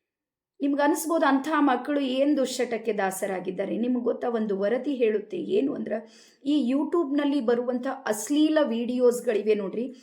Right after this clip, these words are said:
ಆ ಅಶ್ಲೀಲ ವಿಡಿಯೋಗಳು ಏಯ್ಟಿ ಪರ್ಸೆಂಟ್ ನೋಡುವವರು ಯಾರಿದ್ದಾರಂದ್ರ ಹದಿನಾರು ವರ್ಷದ ಒಳಗಿರುವ ಮಕ್ಕಳು.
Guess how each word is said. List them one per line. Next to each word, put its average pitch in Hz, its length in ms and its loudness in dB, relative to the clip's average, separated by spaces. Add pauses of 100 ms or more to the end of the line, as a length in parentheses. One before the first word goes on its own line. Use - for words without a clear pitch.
(160)
ಆ 254 160 0
ಅಶ್ಲೀಲ 311 520 2
ವಿಡಿಯೋಗಳು 277 760 4
ಏಯ್ಟಿ 226 400 4
ಪರ್ಸೆಂಟ್ 294 640 0
ನೋಡುವವರು 247 600 2
ಯಾರಿದ್ದಾರಂದ್ರ 214 720 0
ಹದಿನಾರು 247 600 -2
ವರ್ಷದ 240 340 -2
ಒಳಗಿರುವ 202 560 0
ಮಕ್ಕಳು. - 540 -14